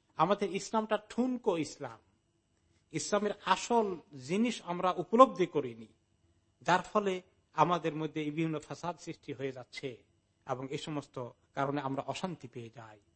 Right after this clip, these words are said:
আর আল্লাহ তাআলা তো ইসলাম দিয়েছেন আমাদেরকে শান্তি পাওয়ার জন্য। এই আয়াতের পরেই এই ভিতরে শেষ অংশে আবার নিয়ে আসছেন কি করতে?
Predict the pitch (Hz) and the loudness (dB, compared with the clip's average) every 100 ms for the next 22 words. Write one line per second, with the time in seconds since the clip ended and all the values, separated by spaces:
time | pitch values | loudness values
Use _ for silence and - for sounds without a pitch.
0 | _ _ _ 139 156 165 151 147 139 139 | _ _ _ -2 0 0 -4 -6 -8 -10
1 | 127 - 135 127 131 127 135 127 131 - | -10 -8 -8 -8 -10 -10 -10 -10 -12 -6
2 | 220 254 _ _ _ - 160 175 180 135 | -8 -8 _ _ _ -8 -6 -6 -8 -14
3 | - 98 92 _ 95 98 98 _ _ _ | -14 -18 -20 _ -20 _ _ _ _ _
4 | _ _ _ _ _ _ _ _ _ 175 | _ _ _ _ _ _ _ _ _ 2
5 | 180 160 160 151 160 - 147 160 160 165 | 4 6 6 4 -2 -2 -2 0 -2 -6
6 | 165 143 139 143 143 143 156 - 151 147 | -6 -6 -6 -6 -4 -4 -6 -4 -6 -2
7 | 165 156 170 175 170 - 202 - 214 226 | 0 0 0 -4 -4 -6 -8 -8 -6 -6
8 | - 285 | -4 -8